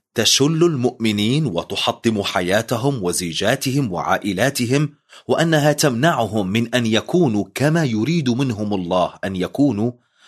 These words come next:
وإن أدركنا كيف أنها تقود الجنس البشري كله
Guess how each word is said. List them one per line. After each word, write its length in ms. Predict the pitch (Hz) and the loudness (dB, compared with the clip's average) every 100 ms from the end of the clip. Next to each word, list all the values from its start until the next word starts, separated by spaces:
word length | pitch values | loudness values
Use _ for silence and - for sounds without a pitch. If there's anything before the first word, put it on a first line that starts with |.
| - - - | -20 -20 0
وإن 320 | 123 175 170 | 2 2 0
أدركنا 760 | 151 139 202 - 123 113 110 - _ _ _ | 0 2 0 0 2 2 0 -6 _ _ _
كيف 300 | - 240 220 | -2 0 0
أنها 400 | 180 175 123 101 | 0 0 0 0
تقود 460 | 95 98 - 139 110 | -2 -4 0 0 2
الجنس 380 | 101 110 131 120 | 0 0 0 -2
البشري 680 | 92 90 - 98 123 104 92 _ | -2 -2 -2 -2 -2 -2 -4 _
كله 600 | - 226 175 107 95 | 0 2 2 2 0